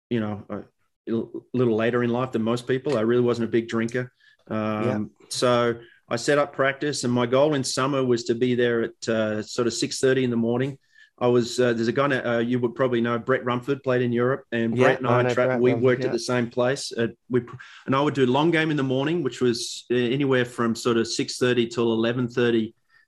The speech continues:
Speaker 1: uh, hitting balls, usually around three hundred balls. And then my coach was at, for that facility. We didn't do a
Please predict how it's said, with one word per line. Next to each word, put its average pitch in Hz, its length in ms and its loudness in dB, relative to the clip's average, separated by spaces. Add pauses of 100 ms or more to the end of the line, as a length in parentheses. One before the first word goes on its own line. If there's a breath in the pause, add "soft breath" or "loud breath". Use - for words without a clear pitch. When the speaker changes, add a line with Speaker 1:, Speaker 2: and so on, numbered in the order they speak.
(140)
Speaker 1:
uh, 113 200 -2
hitting 123 260 0
balls, 117 640 -2
usually 131 320 2
around 117 220 0
three 127 180 0
hundred 120 280 -2
balls. 117 460 -2 (440 soft breath)
And 117 220 0
then 123 120 2
my 117 140 0
coach 135 360 -2
was 123 120 0
at, 131 160 -2
for 113 80 -4
that 120 180 -2
facility. 117 580 0
We 175 60 0
didn't 285 160 0
do 285 80 -2
a 185 100 2